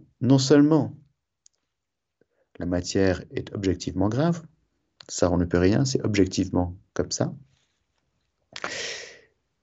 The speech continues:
mais aussi pour que le péché soit mortel, il faut qu'il soit commis en pleine conscience et de propos délibérés, c'est-à-dire que parfois, il peut y arriver que la personne commette un,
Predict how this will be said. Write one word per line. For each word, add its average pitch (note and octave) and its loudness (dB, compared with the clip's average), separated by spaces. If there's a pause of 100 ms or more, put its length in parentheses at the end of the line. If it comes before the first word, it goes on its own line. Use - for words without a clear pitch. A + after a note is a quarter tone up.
(220)
mais C#3 8
aussi E3+ 6
pour D3 2
que C#3+ 2
le C3 6
péché G3+ 2
soit A#2 0
mortel, B2+ -4 (160)
il C#3+ 2
faut G3 2 (640)
qu'il C#3 0
soit C#3 6
commis D3 6
en C3 4
pleine F#3 4
conscience F#3+ -2
et D3 0
de C3 4
propos C#3 2
délibérés, C3+ 2
c'est-à-dire C#3 0
que D3 2
parfois, D3 -2 (880)
il C3+ -6
peut F#3 8
y F#3 10
arriver C#3+ 8
que G3 2
la C#3+ 4
personne C#3 -2
commette F3 2
un, C3 0